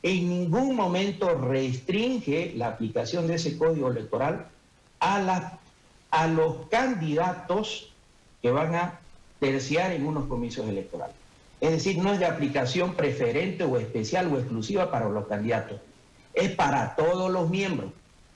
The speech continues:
porque todos los miembros o pueden ser elegidos o pueden votar. Entonces,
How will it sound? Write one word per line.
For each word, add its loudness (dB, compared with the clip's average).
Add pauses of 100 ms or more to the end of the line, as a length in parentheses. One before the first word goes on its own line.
(260)
porque 2
todos 2
los 0
miembros 0 (840)
o 0
pueden 2
ser 2
elegidos 0 (220)
o -2
pueden -2
votar. -4 (580)
Entonces, 0